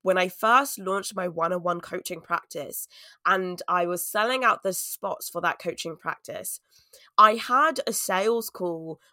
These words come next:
with someone who is very prominent in the industry, and they were like, "Hey, I really wanna work with you. I'm looking for a manifestation coach."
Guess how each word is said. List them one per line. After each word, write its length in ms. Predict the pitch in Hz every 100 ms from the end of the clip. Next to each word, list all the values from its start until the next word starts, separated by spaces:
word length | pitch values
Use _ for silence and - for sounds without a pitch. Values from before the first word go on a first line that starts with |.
| -
with 140 | 185
someone 420 | - 190 190 185
who 140 | 190 185
is 160 | 170
very 500 | 160 190 202 220 226
prominent 540 | - - 180 180 185 -
in 160 | 196
the 140 | 196 196
industry, 600 | 170 156 - 165 165 - _ _ _ _ _ _ _ -
and 760 | 208 320 185 170 175 175 - - _ _ _ -
they 260 | 190 190 190
were 80 |
like, 260 | 185 185 -
"Hey, 340 | 185 214 214 196
I 80 | 175
really 260 | 170 180
wanna 200 | 202 220
work 220 | 202 185
with 140 | 190 180
you. 140 | 180
I'm 100 | 170
looking 220 | 170 185
for 120 | 202 208
a 60 |
manifestation 720 | 208 208 208 208 - 202 175
coach." 560 | 170 185 160 - - -